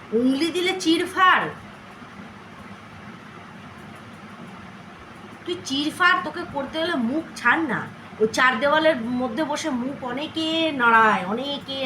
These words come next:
নাড়ায়। আমি তো বলেছি, আমি তোকে নিয়ে বলা কেন ছেড়ে দিয়েছি বলতো? আমি সব সময় ঠাকুরের কাছে প্রার্থনা করি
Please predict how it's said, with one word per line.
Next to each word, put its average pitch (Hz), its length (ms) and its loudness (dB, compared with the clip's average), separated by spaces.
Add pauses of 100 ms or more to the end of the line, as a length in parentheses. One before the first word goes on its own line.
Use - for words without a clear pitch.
নাড়ায়। 202 260 2
আমি 254 180 -2
তো 269 40 -8 (120)
বলেছি, 254 320 -6 (560)
আমি 262 180 -2
তোকে 269 180 -6
নিয়ে 302 160 -2
বলা 285 200 8
কেন 285 100 2 (100)
ছেড়ে 302 220 -4
দিয়েছি 311 280 -6
বলতো? 302 160 0 (100)
আমি 277 160 -2
সব 285 180 -2
সময় 302 240 -4
ঠাকুরের 254 300 0
কাছে 262 220 -4
প্রার্থনা 240 380 0
করি 220 140 2